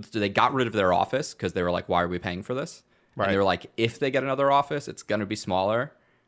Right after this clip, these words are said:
Speaker 1: Um,
Speaker 2: Right.
Speaker 1: her team is really small, so it's just like, we don't necessarily have a huge
Speaker 2: We
Speaker 1: use
Speaker 2: don't
Speaker 1: for two
Speaker 2: need,
Speaker 1: cars.
Speaker 2: we don't need two cars either. But
Speaker 1: Right.
Speaker 2: the Camry is fine, so
Speaker 1: Well, but
Speaker 2: keep
Speaker 1: that
Speaker 2: it.
Speaker 1: was, that's my whole thing that I keep going back and forth with is my car,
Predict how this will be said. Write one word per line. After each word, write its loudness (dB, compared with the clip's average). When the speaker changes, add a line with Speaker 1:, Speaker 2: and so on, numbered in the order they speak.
Speaker 1:
Um, 2
Speaker 2:
Right. 0
Speaker 1:
her 2
team -2
is -6
really -2
small, -4
so -2
it's -8
just -6
like, -2
we -8
don't -10
necessarily -6
have -6
a -10
huge -12
Speaker 2:
We 2
Speaker 1:
use 2
Speaker 2:
don't 4
Speaker 1:
for -8
two -4
Speaker 2:
need, -4
Speaker 1:
cars. -6
Speaker 2:
we 2
don't 2
need -6
two -10
cars -6
either. -8
But -2
Speaker 1:
Right. 2
Speaker 2:
the -10
Camry -4
is -14
fine, -10
so -10
Speaker 1:
Well, 2
but 4
Speaker 2:
keep -10
Speaker 1:
that 8
Speaker 2:
it. 4
Speaker 1:
was, 4
that's 4
my 4
whole 4
thing 0
that 2
I 2
keep -6
going 2
back 4
and -4
forth 4
with -2
is -6
my 2
car, 4